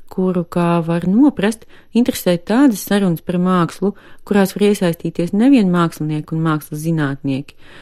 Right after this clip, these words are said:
bet arī ārsti, medmāsas, šefpavāri, trauku mazgātājs, uzņēmēji,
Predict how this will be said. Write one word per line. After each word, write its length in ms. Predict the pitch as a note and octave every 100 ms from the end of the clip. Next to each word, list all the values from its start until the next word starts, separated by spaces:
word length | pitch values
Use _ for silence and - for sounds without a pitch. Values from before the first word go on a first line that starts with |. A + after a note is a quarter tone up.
| - - -
bet 160 | - C#4
arī 400 | C#4+ B3+ A3+ F#3
ārsti, 640 | F#3 B3 B3+ B3+ - A3+
medmāsas, 640 | F#3 G3 F#3 F#3+ F#3+ G3
šefpavāri, 720 | - D3+ - - D#3 D#3 D#3+ -
trauku 400 | D#3 C#3+ D3 G3
mazgātājs, 640 | A#3 C4+ C#4 D4 D4 C#4+
uzņēmēji, 800 | G3 A#3 A3+ A3 G#3 G3+ F#3+ F3+